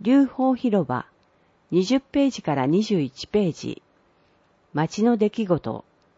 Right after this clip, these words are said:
二十二ページから二十三ページ。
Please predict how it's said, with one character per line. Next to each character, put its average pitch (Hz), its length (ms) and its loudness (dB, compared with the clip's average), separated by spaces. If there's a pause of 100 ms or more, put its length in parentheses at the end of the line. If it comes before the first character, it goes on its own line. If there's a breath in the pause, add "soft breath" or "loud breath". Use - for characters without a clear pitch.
(360)
二 247 140 4
十 247 200 2
二 156 180 2
ペ 240 200 2
ー 233 40 0
ジ - 120 -10
か 147 120 -4
ら 131 100 -2
二 160 160 2
十 208 180 0
三 196 320 -4
ペ 190 220 -2
ー - 20 -8
ジ。 - 260 -14